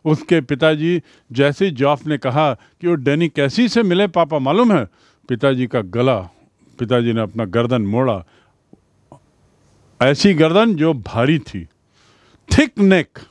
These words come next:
गला भरा हुआ था, और गाल भी तो गोल मटोल थे। He was roly poly kind of thing। So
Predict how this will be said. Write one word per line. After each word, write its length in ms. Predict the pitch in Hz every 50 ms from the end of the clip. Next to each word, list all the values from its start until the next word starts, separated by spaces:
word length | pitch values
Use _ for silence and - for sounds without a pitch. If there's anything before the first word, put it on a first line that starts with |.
| _ _ _ _ _ _ _ _ _ _ _ - -
गला 260 | 101 131 139 147 135
भरा 280 | 101 85 - 127 139 156
हुआ 260 | 151 131 113 104 98
था, 240 | - - 95 87 - _ - - _ -
और 140 | 147 147 135
गाल 300 | 110 135 156 180 208 208
भी 120 | 202 208
तो 120 | 175 214
गोल 260 | 190 156 160 185 196 190
मटोल 380 | 180 175 156 190 190 214 214
थे। 240 | - - - 254 254 220 - _ _ _ _ _ _ _ _ _ _ _ _ _ _ _ _ _ _ _ _ _ -
He 100 | 147 156
was 220 | 156 156 151 131
roly 360 | 127 131 147 170 196 226 208 170
poly 280 | 190 190 196 202 196 196
kind 180 | 185 185 185 190
of 120 | - _
thing। 280 | - 202 233 240 240 208 _ _ _ _ _ _ _ _ _ _ _ _ _ _ _ _ _ _ _ _ _ _ -
So 200 | 175 185 190 170